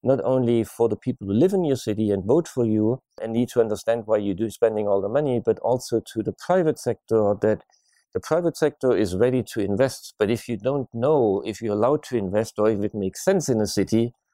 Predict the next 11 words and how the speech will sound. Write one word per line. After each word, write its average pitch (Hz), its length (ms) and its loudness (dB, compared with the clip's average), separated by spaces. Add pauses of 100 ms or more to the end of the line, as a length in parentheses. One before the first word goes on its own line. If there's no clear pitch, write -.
(340)
you're 117 120 0
sitting 180 300 2
there 117 160 2
and 117 100 -2
said, 120 180 -2 (380)
"The 113 80 0
city 151 340 2
has 107 180 0
to 98 80 0
do 87 140 2
something." - 360 -2